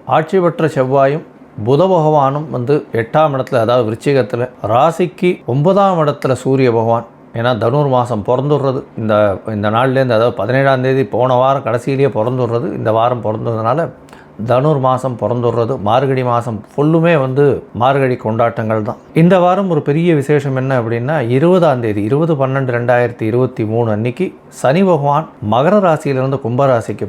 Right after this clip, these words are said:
போறதும், ராகு பகவான் பன்னெண்டாம் இடம்னு சொல்லக்கூடிய மீன ராசியில இருக்கார். இதுதான் இந்த வாரத்தினுடைய கோல்சாரம். இந்த வாரத்துல அதிவேகமாக செல்லக்கூடிய கிரகம் அப்படின்னு சொல்ற சந்திர பகவான் அவிட்ட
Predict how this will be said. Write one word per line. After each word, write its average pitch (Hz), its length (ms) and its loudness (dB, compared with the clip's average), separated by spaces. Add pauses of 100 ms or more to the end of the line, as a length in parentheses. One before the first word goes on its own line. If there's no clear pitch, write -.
போறதும், 117 320 -2 (220)
ராகு 196 360 4
பகவான் 135 400 0 (160)
பன்னெண்டாம் 165 480 2
இடம்னு 135 300 -2
சொல்லக்கூடிய 117 460 -2 (100)
மீன 160 240 2
ராசியில 110 420 0
இருக்கார். 101 240 -8 (240)
இதுதான் 131 320 0
இந்த 127 240 0 (580)
வாரத்தினுடைய 117 600 0 (100)
கோல்சாரம். 117 520 0 (100)
இந்த 120 200 0
வாரத்துல 135 400 0
அதிவேகமாக 143 600 2
செல்லக்கூடிய 110 560 -2
கிரகம் 107 280 -4
அப்படின்னு 117 360 -6
சொல்ற 95 320 -6
சந்திர 131 200 -2 (100)
பகவான் 117 260 -2 (840)
அவிட்ட 175 320 0